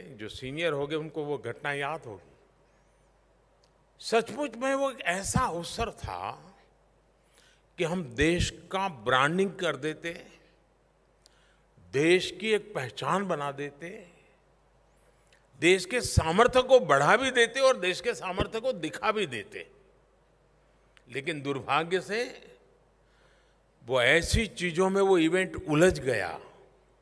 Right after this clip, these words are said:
कि उस समय के जो लोग स-, करने धरने वाले थे, वे भी बदनाम हुए, देश भी बदनाम हुआ और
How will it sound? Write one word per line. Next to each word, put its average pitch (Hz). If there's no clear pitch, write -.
कि 165
उस 135
समय 147
के 151
जो 139
लोग 143
स-, 120
करने 135
धरने 139
वाले 147
थे, 147
वे 113
भी 147
बदनाम 147
हुए, 156
देश 139
भी 156
बदनाम 139
हुआ 135
और 254